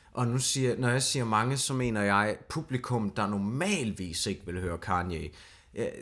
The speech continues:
altså, det er lidt der, jeg synes, et hit er. Når, når du får et, øh, et publikum, som man ikke havde regnet med,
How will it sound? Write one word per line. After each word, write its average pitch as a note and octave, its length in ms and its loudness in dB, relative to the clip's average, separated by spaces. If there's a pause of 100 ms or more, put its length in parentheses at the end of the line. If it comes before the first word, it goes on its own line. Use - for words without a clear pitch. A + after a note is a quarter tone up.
(120)
altså, - 200 -2
det D#3 60 4
er D3+ 40 4
lidt E3 160 0
der, F3 120 6
jeg C#3+ 140 4
synes, D3+ 240 -2
et A#2+ 180 -6
hit D3+ 120 0
er. F#2+ 180 2 (200)
Når, A#2+ 220 2
når B2+ 180 2
du B2 100 -2
får C#3 460 2
et, G#2 260 -6
øh, F#2+ 380 -4 (420)
et B2 200 -10
publikum, A#2+ 680 -4 (120)
som A2+ 220 -2
man G#2+ 140 2
ikke B2+ 160 2
havde A2 140 2
regnet G2+ 320 0
med, F#2+ 100 -4